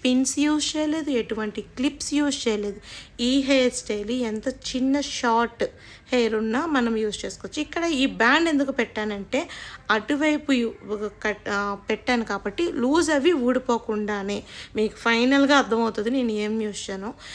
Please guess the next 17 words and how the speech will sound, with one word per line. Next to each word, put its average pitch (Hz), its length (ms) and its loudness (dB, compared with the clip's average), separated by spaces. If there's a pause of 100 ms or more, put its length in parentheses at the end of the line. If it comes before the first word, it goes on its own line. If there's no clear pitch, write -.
(360)
ఫ్రంట్ 285 300 8 (100)
సెక్షన్ 370 380 4
అంతా 302 260 2
అయిపోయింది. 226 480 2 (240)
బ్యాక్ 247 320 0
వచ్చాక 240 380 -2 (180)
మనము 226 420 0 (560)
హెయిర్ 359 280 4
ఎక్స్‌టెన్షన్ 269 540 0 (120)
పెట్టుకోవాలి. 196 640 -6 (120)
ఎందుకంటే 247 380 -2 (100)
లాంగ్ 277 260 2
హెయిర్ 277 220 0
చూపిస్తాం 240 520 -4
కదా, 233 180 -2 (420)
అది 254 220 2
పెట్టే 277 300 4